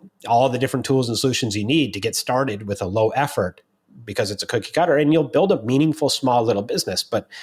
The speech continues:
at the point that you want to go past that, you have to abandon all of that because that will be your anchor.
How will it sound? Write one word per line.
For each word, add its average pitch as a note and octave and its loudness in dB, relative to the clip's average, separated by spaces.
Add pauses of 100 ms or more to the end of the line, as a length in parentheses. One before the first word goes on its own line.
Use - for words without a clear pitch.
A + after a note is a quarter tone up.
(240)
at A2+ -2
the - -2
point C#3+ 2
that B2 0
you A2+ 0
want A#2 2
to G#2 -8
go G2 0
past - -2
that, F2+ -4 (380)
you B2 2
have - 0
to A2 2
abandon A2+ 0
all G#2+ 2
of E2+ 0
that - -8 (120)
because G#2+ 0
that A#2+ 0
will A#2+ 2
be G#2+ -2
your F#2 -4
anchor. - -8